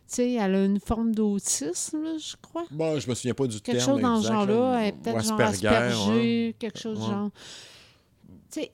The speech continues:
Speaker 1: elle réagit de cette façon-là suite à, s-, à sa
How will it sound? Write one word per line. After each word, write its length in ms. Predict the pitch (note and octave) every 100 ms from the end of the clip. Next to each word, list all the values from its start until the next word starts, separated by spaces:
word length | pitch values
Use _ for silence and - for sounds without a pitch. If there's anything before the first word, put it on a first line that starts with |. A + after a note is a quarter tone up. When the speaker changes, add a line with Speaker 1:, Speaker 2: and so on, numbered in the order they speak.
| -
Speaker 1:
elle 160 | A3 A3
réagit 840 | A#3 A3 A3 G#3+ G3 - C#4+ D4+
de 140 | C4
cette 240 | A3+ A#3+ -
façon-là 500 | A3 - A3 A#3 B3+
suite 680 | - - - C#4 D4 - A3+
à, 160 | G3+
s-, 260 | G3 - - - - - -
à 140 | G3+
sa 300 | - - F#3+